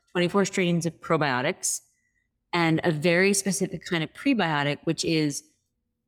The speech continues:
different than what you find in most prebiotics, which are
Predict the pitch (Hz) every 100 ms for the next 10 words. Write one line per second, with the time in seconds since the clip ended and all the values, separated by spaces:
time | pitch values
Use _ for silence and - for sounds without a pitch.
0 | _ - - 226 - 190 170 170 160 156
1 | 151 - _ _ 170 175 165 175 160 151
2 | 151 151 160 170 - - 156 135 135 131
3 | - - - 160 - 147 143 139 143